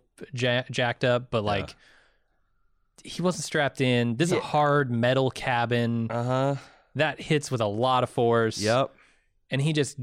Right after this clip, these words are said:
Speaker 1: jumps up and laughs it off.
Speaker 2: Well, it turns out he's not just working, uh, in some fashion for the Seventh Cavalry. He's also in with gravity.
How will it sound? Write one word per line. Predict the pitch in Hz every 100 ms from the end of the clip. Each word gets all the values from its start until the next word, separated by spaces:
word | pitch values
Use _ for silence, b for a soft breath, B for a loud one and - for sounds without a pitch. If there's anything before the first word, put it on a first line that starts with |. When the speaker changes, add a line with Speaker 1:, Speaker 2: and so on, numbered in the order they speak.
| 117
Speaker 1:
jumps | - 127 131
up | 117
and | 107
laughs | 104 104 -
it | 104
off. | 92 87 - - -
Speaker 2:
Well, | 107 113 120 - -
it | 107 101 -
turns | 135 123
out | 117 113
he's | 104
not | 107 104
just | 101 -
working, | 98 - 98 95 95 92 - 90
uh, | 90 85 -
in | 85
some | 101 90
fashion | 95 90 90
for | 85
the | 82
Seventh | 95 87 82
Cavalry. | 90 90 90 90 87
He's | 82
also | 87 90 -
in | 85 90 85
with | 73
gravity. | 80 76 73 65